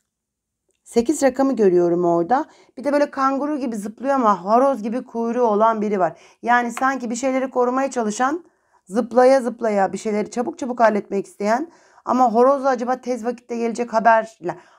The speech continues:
Haberle kısmetli bir kanguru. Kanguru anaçlık olarak da değerlendirilir ya arkadaşlar. Hani böyle an-, kesedir, annedir, toparlar, toparlayıcıdır.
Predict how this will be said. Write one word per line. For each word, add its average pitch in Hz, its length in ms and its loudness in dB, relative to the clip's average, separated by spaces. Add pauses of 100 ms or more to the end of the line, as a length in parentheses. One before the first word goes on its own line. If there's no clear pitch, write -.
Haberle 254 640 2
kısmetli 254 480 -10
bir 254 140 -6
kanguru. 220 500 -2
Kanguru 233 400 -2
anaçlık 233 520 -2
olarak 240 340 2
da 220 100 -8
değerlendirilir 220 760 0
ya 208 140 -2
arkadaşlar. 170 760 -8 (280)
Hani 180 200 -2
böyle 190 180 0
an-, 190 240 0
kesedir, 185 720 -4
annedir, 180 500 -2
toparlar, 180 580 0
toparlayıcıdır. 170 840 -6